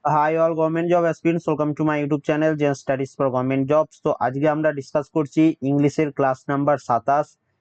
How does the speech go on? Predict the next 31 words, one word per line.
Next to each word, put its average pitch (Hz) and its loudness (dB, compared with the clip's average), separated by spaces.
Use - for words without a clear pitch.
এবং 151 0
এর 160 2
আগে 147 0
আমরা 160 0
টোটাল 151 -2
ছাব্বিশটি 139 -4
ক্লাস 143 0
ডিসকাস 135 -4
করেছি। 151 0
আগের 135 -4
ক্লাসগুলো 139 -2
যারা 139 2
দেখোনি 139 -2
অবশ্যই 127 0
দেখে 123 -2
নেবে। 139 0
এবং 156 0
এই 170 2
কোশ্চেনগুলো 156 0
তোমাদের 147 0
আপকামিং 151 -2
যে 147 0
এক্সামগুলো 139 0
আছে, 143 -2
ডাব্লিউবিপি 135 0
এক্সাইজ 139 -2
কনস্টেবল 139 0
মেন, 135 0
ডাব্লিউবিপি 127 0
এসআই 135 0
মেন্স, 135 -2